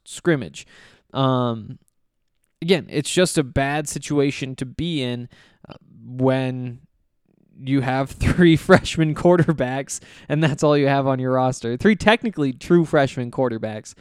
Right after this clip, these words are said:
um, although Brendan is techni-, he's a second-year true freshman quarterback 'cause that's a thing we do in twenty twenty-one.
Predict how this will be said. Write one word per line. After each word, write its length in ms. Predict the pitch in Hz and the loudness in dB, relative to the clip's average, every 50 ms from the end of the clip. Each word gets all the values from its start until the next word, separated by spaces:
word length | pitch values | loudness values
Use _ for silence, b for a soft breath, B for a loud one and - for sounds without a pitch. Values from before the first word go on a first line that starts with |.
| b b b b 123 - | b b b b -16 -12
um, 400 | - 120 120 117 113 113 110 113 | -10 -8 -6 -6 -8 -8 -10 -8
although 240 | 104 127 127 131 131 | -8 -4 -2 -2 -2
Brendan 680 | 131 135 139 139 135 135 135 127 127 123 123 117 104 - _ _ _ _ _ _ _ - | 0 0 0 0 0 0 -2 -2 -2 -4 -8 -12 -14 -18 _ _ _ _ _ _ _ -6
is 280 | - 139 131 123 - | -4 -4 -4 -4 -6
techni-, 400 | - - 139 131 - 139 - 139 | -8 -8 -8 -8 -8 -10 -8 -4
he's 160 | 143 156 139 131 | -4 -4 -4 -4
a 60 | 123 | -6
second-year 580 | - - 160 147 - - - - 120 123 117 | -4 -4 -4 -4 -4 -6 -8 -6 -8 -8 -8
true 240 | 110 - - 139 127 | -8 -4 -4 -4 -4
freshman 400 | 117 - 127 120 117 - 110 113 | -2 -4 -4 -4 -6 -10 -14 -10
quarterback 480 | - - 120 107 107 104 110 107 92 - | -8 -6 -6 -6 -6 -10 -12 -14 -14 -16
'cause 100 | - - | -12 -8
that's 220 | 123 123 120 - | -8 -8 -8 -8
a 40 | 120 | -10
thing 200 | - - 123 120 | -8 -8 -8 -6
we 120 | 117 117 | -6 -6
do 180 | 113 127 123 120 | -4 -4 -4 -4
in 80 | 120 120 | -6 -8
twenty 240 | - 120 113 117 | -8 -8 -8 -8
twenty-one. 500 | 117 - 123 120 117 110 113 113 110 110 | -10 -8 -8 -8 -6 -6 -6 -8 -8 -12